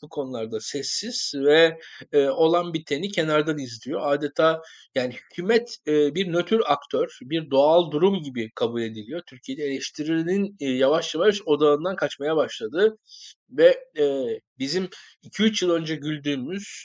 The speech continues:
e, fırsatçılar, stokçular, e, işte, e, ahlak dışı davranan esnaf, e, jargonu yavaş yavaş yerleşti Türkiye'de.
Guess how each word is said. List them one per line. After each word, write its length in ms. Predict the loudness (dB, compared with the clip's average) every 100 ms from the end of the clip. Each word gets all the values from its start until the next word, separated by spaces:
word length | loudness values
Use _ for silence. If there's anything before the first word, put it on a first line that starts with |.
| -6
e, 40 | -4 -4 -8 -14 -4
fırsatçılar, 680 | -2 0 -4 -6 -12 -8 -8
stokçular, 880 | -8 -4 -2 -2 -6 -6 0 0 -2
e, 580 | -2 0 2 2 2 -2
işte, 460 | -6 -4 0 0 -2 -12 -20 _ -4
e, 260 | -2 -2
ahlak 500 | -2 -2 0 -2 -4
dışı 220 | -8 -2
davranan 400 | 2 2 0 -2 -4
esnaf, 360 | -8 -4 -6 -6 -4 -2
e, 160 | -2 0
jargonu 460 | 2 2 0 -2
yavaş 360 | 2 4 2 0
yavaş 280 | 0 0 0
yerleşti 520 | 2 2 0 -2 -8
Türkiye'de. 640 | -10 -10 -12 -8 -6